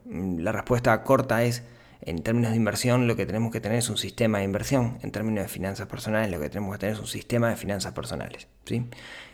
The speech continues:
Eh, no me da el tiempo para verlo ahora, pero si les parece, lo podemos ver en el siguiente episodio, donde vamos a hablar entonces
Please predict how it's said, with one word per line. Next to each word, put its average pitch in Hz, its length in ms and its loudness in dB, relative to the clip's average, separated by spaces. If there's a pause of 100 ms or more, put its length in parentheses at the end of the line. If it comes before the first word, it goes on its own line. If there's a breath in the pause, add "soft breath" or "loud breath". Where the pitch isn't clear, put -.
Eh, - 240 -4
no 107 160 2
me 104 80 4
da 92 60 4
el 92 60 0
tiempo 95 220 0
para 85 180 0
verlo 101 200 4
ahora, 147 400 8
pero 147 120 -2
si 185 60 4
les 196 80 4
parece, 175 460 4 (100)
lo 113 180 2
podemos 117 600 4
ver 120 160 4
en 113 140 2
el 85 100 -4
siguiente 139 380 4
episodio, 120 600 2
donde 98 400 0
vamos 117 320 0
a 101 40 0
hablar 101 220 2
entonces 107 480 -2